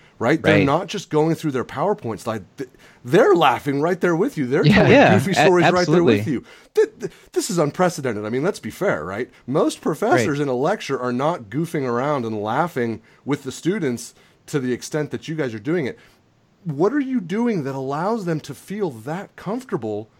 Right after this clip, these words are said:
Speaker 1: Because as you say, that's what makes it sticky.
Speaker 2: Yeah.
Speaker 1: When the story is funny or clever or witty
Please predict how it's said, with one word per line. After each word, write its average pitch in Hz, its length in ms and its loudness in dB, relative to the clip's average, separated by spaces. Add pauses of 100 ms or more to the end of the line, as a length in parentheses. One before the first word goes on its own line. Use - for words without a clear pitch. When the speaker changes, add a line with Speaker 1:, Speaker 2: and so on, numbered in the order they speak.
(160)
Speaker 1:
Because 175 240 -4
as 185 100 -2
you 190 80 -6
say, 214 160 -2
that's 180 240 -6
what 165 140 -6
makes 160 240 -6
it - 80 -10
sticky. - 520 -10 (140)
Speaker 2:
Yeah. 113 220 -4
Speaker 1:
When 147 160 -2
the 156 80 0
story 196 500 -2
is 120 140 -6
funny 147 520 -6
or 101 140 -10
clever 143 560 -6
or 107 220 -8
witty 117 420 -6